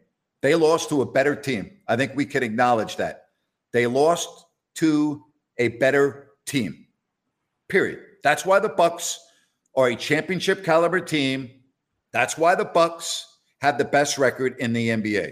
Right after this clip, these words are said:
All right, this was a measuring stick with Antetokounmpo playing. Anyone out there think that Giannis Antetokounmpo is not the real freaking deal? The Kings went toe-to-toe with the Bucks for a while, but you can't go toe-to-toe with them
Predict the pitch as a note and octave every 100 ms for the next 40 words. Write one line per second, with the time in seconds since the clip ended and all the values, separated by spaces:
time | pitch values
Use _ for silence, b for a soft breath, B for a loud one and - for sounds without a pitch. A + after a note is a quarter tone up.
0 | - _ _ _ _ _ C#3 B2+ - C#3+
1 | D3 G3 G3 G#3 G3 G#3+ - D#3+ B2 -
2 | - A#2 A2 - _ _ _ _ _ _
3 | B2 C3 B2+ C#3+ D#3 D3+ E3 D#3+ C#3 E3+
4 | C#3+ G#2+ G#2 C#3+ D#3 D#3 D3+ D#3 D#3 D3
5 | D#3+ D3+ C#3+ C3+ C#3 C#3 - A#2+ C3+ C3
6 | D3+ C3+ C#3 C3 C3 B2+ B2+ C3 C3 C#3
7 | C#3+ C#3+ B2+ C3+ D#3+ D#3 - _ _ _
8 | _ _ _ _ _ - A#2+ - F3+ G3+
9 | G#3 F#3 - - _ _ _ _ _ _
10 | C#3 D#3+ - F3+ F#3+ F3+ F3 E3 D3 D3+
11 | C3 - C#3 B2+ A2+ G#2+ F2+ D#2+ - _
12 | _ _ _ B2 B2 A2 D#3+ F3 F3+ D#3
13 | D#3+ D#3+ D3+ D#3+ C#3+ C3 B2 A2 G#2